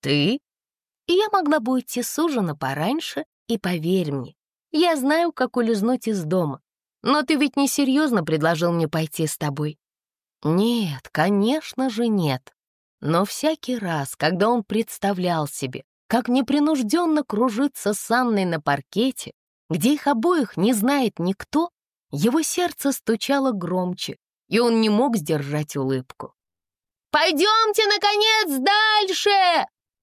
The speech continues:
крикнула Йозефина. «Там, в третьем пруду, форель прыгает ещё выше и чаще, чем здесь!» «Пойдём», — сказал Франц. «На танцы, не к пруду с форелью», — тихо добавил он.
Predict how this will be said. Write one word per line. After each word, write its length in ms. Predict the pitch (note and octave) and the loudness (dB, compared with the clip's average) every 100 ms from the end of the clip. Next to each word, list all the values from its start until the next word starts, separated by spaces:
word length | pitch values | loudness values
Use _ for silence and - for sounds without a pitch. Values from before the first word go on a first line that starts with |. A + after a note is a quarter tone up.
| _ | _
крикнула 640 | F3 G3+ F4 - C#4+ C#4 C4+ | -2 0 0 0 0 2 2
Йозефина. 720 | F#3 G3 F#3+ - D#3+ C#3 - _ _ _ - | 0 0 -2 -2 -4 -4 -6 _ _ _ 0
«Там, 340 | G4 G#4+ F#4+ | 2 4 2
в 60 | - | 0
третьем 500 | F4+ G4+ G#4 G4+ F4+ | 0 2 2 2 2
пруду, 560 | F4+ F4+ G4 A4+ F#4 _ _ | 2 2 4 2 2 _ _
форель 560 | - F#4 G#4+ A#4+ A#4+ - | 0 2 4 2 2 2
прыгает 540 | G#4 A4+ D#4+ F4+ D4+ | 2 2 4 2 2
ещё 260 | G4 G4 A4+ A4+ | 2 2 2 2
выше 440 | A#4 A#4 A#4 - E4+ | 4 4 4 2 2
и 180 | F#4+ A4+ | 2 0
чаще, 640 | G#4 G#4 G4 E4+ - F4 | 2 4 2 0 0 0
чем 260 | D#4 F4+ E4+ | 2 0 2
здесь!» 720 | A#3 G#3+ E4+ D#4 C#4 D3 - _ _ _ - | 0 0 2 2 0 -2 -10 _ _ _ -2
«Пойдём», — 640 | G#3+ A#3 G#3 C#4+ A#3+ D3 _ _ _ _ - | 0 2 2 2 2 -2 _ _ _ _ -16
сказал 460 | - D#3 C#3 C3 B2 | -10 -4 -2 -2 -4
Франц. 540 | - B2+ B2 - - _ _ _ _ - | -6 -8 -8 -12 -18 _ _ _ _ 0
«На 220 | F#3+ F3+ | 0 2
танцы, 580 | - E3+ C#3+ - - - _ _ _ - | 0 -2 -2 -4 -8 -12 _ _ _ -2
не 160 | F#3+ G#3 | 0 0
к 80 | |
пруду 380 | - D#3 D#3 F#3+ | 0 0 2 0
с 80 | - | 0
форелью», — 540 | C#3 B2+ B2+ A#2 C2+ _ _ _ _ | 0 0 0 -4 -10 _ _ _ _
тихо 300 | - F#3 D3 | -2 -2 0
добавил 480 | D3 C#3 C3+ C3+ C#3 | 0 2 0 0 -4
он. 140 | A#2 | -6